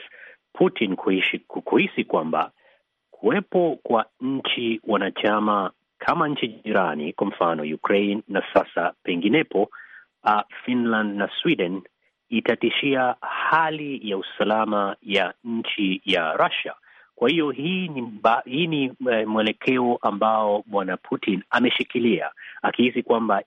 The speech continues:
yeye na nchi yake itakabiliwa na tisho ya uvamizi kutoka jumuiya la kujihami la nato linaloongozwa na Marekani. Iwapo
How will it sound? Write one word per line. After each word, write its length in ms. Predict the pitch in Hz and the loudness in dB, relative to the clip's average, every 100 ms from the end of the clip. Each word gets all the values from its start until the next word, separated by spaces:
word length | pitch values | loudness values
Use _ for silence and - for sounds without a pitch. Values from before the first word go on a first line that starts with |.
| - | -4
yeye 520 | 110 175 185 165 151 | -2 0 0 0 -2
na 100 | 120 | -4
nchi 280 | 104 - 107 | -6 -2 0
yake 480 | 110 110 110 107 - | 0 0 -2 -2 -2
itakabiliwa 680 | 117 117 - 113 123 196 175 | -6 -2 -2 0 2 4 4
na 140 | 127 - _ - | 2 -4 _ -2
tisho 460 | 143 - 110 95 - - - - | 0 0 -2 -4 -8 -20 -20 -4
ya 260 | 113 107 113 | 2 2 2
uvamizi 640 | 107 107 120 110 107 101 - | 0 0 2 2 0 -2 -8
kutoka 720 | - - 147 - 135 120 117 _ | -8 0 0 2 2 2 -2 _
jumuiya 440 | 104 92 107 113 104 | -18 -8 -4 0 0
la 80 | 98 | -2
kujihami 600 | 101 98 107 107 98 - | 0 2 2 0 -2 -2
la 140 | 98 90 | -2 0
nato 440 | 160 214 120 120 - - - | 2 2 0 -2 -6 -20 -10
linaloongozwa 1040 | 95 107 120 113 101 98 98 101 95 92 92 | 0 2 4 2 0 2 2 2 2 0 -2
na 260 | 101 90 87 101 | -4 -2 -4 -4
Marekani. 640 | 95 92 - 110 78 69 - - | -2 -2 0 -2 -2 -8 -12 -12
Iwapo 640 | 98 101 165 190 165 143 | -4 0 2 0 -2 -2